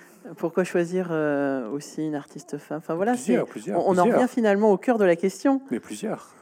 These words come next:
Speaker 1: Alors moi, j'ai, j'ai une grande tendresse pour Tamara de Lampica, voilà, et pour la période, euh, Art déco. Euh, mais, euh, voilà, je, c'est, c'est toujours l'idée de se dire, voilà, quelle femme artiste on va citer, quelle femme on va choisir.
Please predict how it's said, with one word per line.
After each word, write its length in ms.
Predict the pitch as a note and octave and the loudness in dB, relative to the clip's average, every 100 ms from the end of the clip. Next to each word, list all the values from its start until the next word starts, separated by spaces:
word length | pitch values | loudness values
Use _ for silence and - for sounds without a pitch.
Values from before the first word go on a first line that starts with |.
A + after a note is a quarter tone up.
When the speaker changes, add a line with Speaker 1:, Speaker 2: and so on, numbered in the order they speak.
| - | -2
Speaker 1:
Alors 200 | D#3 E3 | 0 2
moi, 140 | F3 | 2
j'ai, 320 | F#3+ F3 E3 D#3 | 0 0 0 -2
j'ai 140 | D#3 | -2
une 160 | D3+ D3+ | -4 -2
grande 220 | E3 E3+ | -4 -2
tendresse 360 | E3 D#3+ E3+ | -4 -2 -4
pour 140 | - C#3+ | -6 -6
Tamara 340 | D3+ D3 D3 | -2 -2 -2
de 60 | D3 | -4
Lampica, 560 | C#3+ D3 - A3 C4 C4 - - _ _ | -4 -6 -6 -2 -2 -4 -14 -20 _ _
voilà, 400 | B2+ C3+ F3 G3+ G3+ | -8 -4 -4 -4 -6
et 240 | C#3 B2+ B2+ | -6 -4 -6
pour 160 | - | -4
la 100 | C#3 | -4
période, 480 | C#3+ D3 D3+ D3+ D3 | -2 -6 -2 -2 -2
euh, 500 | C#3 C3 C3+ G#1+ G#1 - | -2 -2 -4 -6 -6 -10
Art 160 | - D#3 | -12 -8
déco. 400 | D3+ - B3+ B3+ - - - _ F3 | -8 -2 -2 -2 -12 -20 -20 _ -10
Euh, 380 | C#3+ C#3 C#3 C#3 | -6 -4 -4 -2
mais, 320 | D3 D3+ C#3 | 0 0 0
euh, 340 | C3 B2+ B2+ C#3 | 0 -2 -4 -2
voilà, 340 | E3 G3+ G3 | -2 0 0
je, 600 | F3 D3 C#3+ D3 - - - - - - - _ _ _ _ - | -2 -4 -4 -6 -8 -10 -12 -16 -16 -18 -20 _ _ _ _ -18
c'est, 500 | - - F#3 F3 F3 | -12 0 2 2 0
c'est 160 | G3 | -6
toujours 340 | F#3 A3 B3 B3+ | -6 -2 0 -2
l'idée 320 | G#3 F#3 A#3 | -2 -4 -4
de 60 | |
se 100 | - | -4
dire, 400 | F#3+ F#3 A3+ G3 | -6 -2 -2 0
voilà, 240 | F3+ F#3+ E3+ | 0 2 0
quelle 240 | F3 A3 | 0 -2
femme 320 | - B3 A#3 | 0 0 2
artiste 420 | G#3 F#3+ - G#3 F#3 | 2 0 -4 -10 -4
on 60 | |
va 100 | E3+ | -4
citer, 460 | E3+ - - A3+ A#3 | -6 -12 -4 -2 0
quelle 200 | G#3 F3+ | -2 -4
femme 200 | G#3 F#3+ | -4 -4
on 80 | F3 | -2
va 100 | E3+ | -4
choisir. 640 | - E3 E3 G#3 B3+ G3 | -2 -4 0 0 0 -2